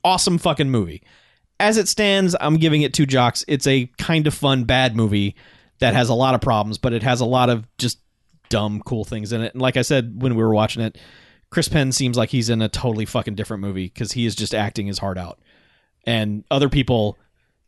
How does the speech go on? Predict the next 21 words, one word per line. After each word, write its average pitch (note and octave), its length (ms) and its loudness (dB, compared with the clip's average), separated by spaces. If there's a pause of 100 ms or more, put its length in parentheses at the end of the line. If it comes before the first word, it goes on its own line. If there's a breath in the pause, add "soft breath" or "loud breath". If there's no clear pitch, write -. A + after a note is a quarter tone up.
(160)
are C3+ 140 4
either A#2+ 220 4
not A#2+ 200 2
actors G#2+ 480 -2
or A2 320 -2
they're G#2 200 -2
not G#2 200 -2
acting G2+ 380 -6
well. F#2+ 240 0
Like, G#2 160 -6 (100)
I've - 140 0
seen G#3 140 -2
Costas B2 300 0
Mandylor G#2+ 440 -2
do A2 140 -4
better. A2+ 360 0 (920 soft breath)
He C3 280 0
doesn't C3+ 380 2
really B2 160 0
care A#2+ 320 -2
here. D3+ 340 -2